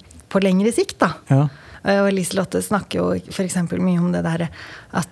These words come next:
Speaker 1: eh, vi er blitt så hudsultne.
Speaker 2: Ja, ja, ja.
Speaker 1: Og at vi har lyst til å ta på hverandre, og alle
Speaker 2: Mm.
Speaker 1: kjøper hund,
Speaker 2: Ja.
Speaker 1: eller, eller kjæledyr av forskjellige slag. Og
Speaker 2: Ja.
Speaker 1: det er jo sånne handlinger som vi gjør for, fordi
Speaker 2: Mm.
Speaker 1: vi har behov for mer dopamin. Det er jo
Speaker 2: Mm.
Speaker 1: egentlig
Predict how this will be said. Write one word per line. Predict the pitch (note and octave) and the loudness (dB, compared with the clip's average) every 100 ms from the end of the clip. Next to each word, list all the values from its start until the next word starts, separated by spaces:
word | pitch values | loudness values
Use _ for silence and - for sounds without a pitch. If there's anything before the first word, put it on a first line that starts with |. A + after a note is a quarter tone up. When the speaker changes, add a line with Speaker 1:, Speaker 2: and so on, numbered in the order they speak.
| - | -2
Speaker 1:
eh, | F#3+ | 0
vi | F#3+ | 2
er | F#3 | 0
blitt | F#3+ - | -2 -2
så | G3+ | -4
hudsultne. | - - A#3 G#3 F3 D#3 - F3 - - D4+ F4 | -2 0 2 2 0 -4 -2 -4 -4 0 0 4
Speaker 2:
Ja, | D3+ F3 | 4 6
ja, | C#3+ D3 | 6 4
ja. | C#3 E3 - - - - | 2 0 -6 -10 -4 2
Speaker 1:
Og | A#3+ - | 2 2
at | G#3+ | 0
vi | A3+ | 2
har | A3 | 2
lyst | G#3+ A3 | 2 0
til | A3 | -2
å | - | -2
ta | G3 F#3 | 0 0
på | E3+ F#3+ | 0 2
hverandre, | F#3+ F#3 F3+ F#3+ A#3 | 2 2 2 4 4
og | G#3 A3 | 2 2
alle | F#3 | 2
Speaker 2:
Mm. | E3 | 0
Speaker 1:
kjøper | - G#3 | 0 2
hund, | E3+ B3+ E4+ E4 G#3 - | 4 4 4 2 0 2
Speaker 2:
Ja. | C#3+ | 4
Speaker 1:
eller, | G#3+ G#3 - - | 4 2 0 0
eller | G#3 G#3 G#3 | 2 2 0
kjæledyr | A3+ A3 F#3 E3+ E3 F3+ F3 F3+ | 0 0 0 0 0 0 2 0
av | F3+ | 0
forskjellige | F#3 F#3 F#3 F#3 | -2 0 0 0
slag. | F#3 - - | 0 0 2
Og | |
Speaker 2:
Ja. | C3+ C3 | 2 2
Speaker 1:
det | F3 D4+ A#4 - - - - | 2 2 0 -6 -14 -18 -2
er | B3 B3 | 2 4
jo | C#4 C#4 | 4 2
sånne | - - B3 C4+ D4+ - - | 2 2 4 2 0 -4 -8
handlinger | - D#4 C4 G#3+ F#3+ F3+ F#3+ G3 | 0 4 4 4 2 2 0 0
som | G3+ A#3+ | 0 2
vi | B3+ A3+ | 2 2
gjør | G3 G3 G3+ G3+ | 2 2 0 0
for, | B3 G3+ - | -2 -2 -8
fordi | - - G#3+ B2+ | -6 0 2 2
Speaker 2:
Mm. | F#3+ | 2
Speaker 1:
vi | G#3+ G#3 - - | 0 -2 -6 -8
har | G3+ | -2
behov | G#3 G3 | 0 0
for | E3+ G#3 | -2 0
mer | G3 F3 | 0 0
dopamin. | E3+ F3+ G3+ G#3 G#3 E3+ | -2 -2 0 2 0 -2
Det | - | 2
er | D#3+ | 4
jo | |
Speaker 2:
Mm. | D3+ | 4
Speaker 1:
egentlig | G#2+ | 2